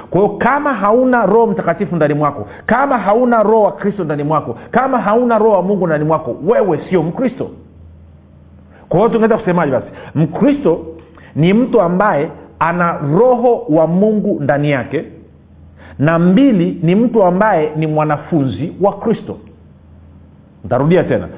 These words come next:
Mkristo ni mtu ambaye ana Roho wa Kristo ama Roho wa Mungu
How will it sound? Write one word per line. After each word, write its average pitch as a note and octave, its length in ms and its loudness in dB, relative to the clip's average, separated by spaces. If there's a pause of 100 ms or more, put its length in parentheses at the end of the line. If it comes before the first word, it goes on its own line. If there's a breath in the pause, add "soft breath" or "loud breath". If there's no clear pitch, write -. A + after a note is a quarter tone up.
(280 loud breath)
Mkristo F#3 720 2
ni F3 120 4
mtu A3+ 280 2
ambaye F3+ 500 2
ana E3+ 340 0
Roho A3+ 440 2
wa D3+ 180 0
Kristo - 640 -4 (460)
ama G3 380 2
Roho G#3 400 2
wa D#3 200 2
Mungu E3+ 520 0